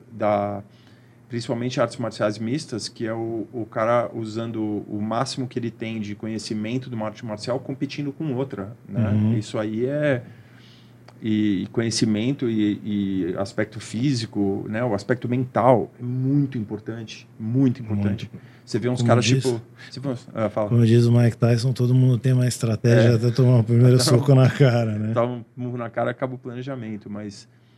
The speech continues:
Speaker 1: você vê o, o, o jogo mental de um cara tipo George Saint Pierre,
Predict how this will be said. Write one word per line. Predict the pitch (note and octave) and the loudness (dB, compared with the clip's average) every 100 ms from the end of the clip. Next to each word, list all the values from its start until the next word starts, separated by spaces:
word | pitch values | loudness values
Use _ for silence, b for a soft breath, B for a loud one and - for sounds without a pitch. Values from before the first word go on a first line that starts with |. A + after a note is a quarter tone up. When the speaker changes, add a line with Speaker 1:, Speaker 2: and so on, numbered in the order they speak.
| b b b | b b b
Speaker 1:
você | - C3 | -8 -4
vê | G#2+ A2+ C3+ D3+ | -4 0 0 0
o, | C#3 C3 B2 A2+ - | 0 -2 -4 -6 -10
o, | A#2 A2 A2 G#2 - | -6 -4 -4 -6 -8
o | A#2 | -12
jogo | G#2+ B2+ | -8 -6
mental | B2+ B2+ C3 A#2+ | -6 -8 -6 -6
de | A#2 | -6
um | |
cara | A2+ G#2+ | -4 -6
tipo | G2+ A2 | -6 -12
George | G#2 A2+ A#2 | -8 -8 -8
Saint | A#2+ | -12
Pierre, | A2 G#2+ G#2 F#2+ | -10 -8 -8 -10